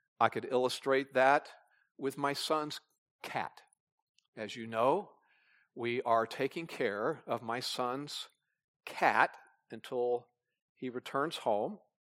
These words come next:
soon. The cat's name is Boots. Boots has a will, and he basically chooses to do whatever he wants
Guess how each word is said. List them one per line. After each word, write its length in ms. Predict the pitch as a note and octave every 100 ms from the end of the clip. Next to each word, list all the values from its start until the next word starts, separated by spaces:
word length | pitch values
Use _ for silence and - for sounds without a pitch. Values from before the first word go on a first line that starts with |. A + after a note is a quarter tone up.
| _ _ _
soon. 380 | - - B2+ A3+ _ _ _ _ _ _ _ _ _ _ _ _ _ _ _ _ _ -
The 80 |
cat's 340 | - B2+ B2 -
name 200 | A#2+ B2
is 120 | C3+
Boots. 720 | B2+ G#2+ A2 D3 - - - _ _ _ _ _ _ _ _ _ _ _ _ _ _ _ _ _
Boots 440 | A#2 C#3+ F3+ - -
has 480 | D#3 B2 A#2+ B2+ - -
a 40 |
will, 480 | A#2 B2+ F#2+ - - _ _ _ _ _ _ _ _ - - _ _
and 80 | C3
he 80 | C3
basically 580 | A#2+ D#3+ F#3 F#3+ - F3+
chooses 560 | - - E3+ D#3+ D#3+ -
to 140 | D3+
do 380 | B2+ C3+ C#3+ D3
whatever 520 | D#3 C3 C3 C3+ D#3+
he 180 | D3 D3+
wants 560 | B2 A#2+ A2+ A#2+ -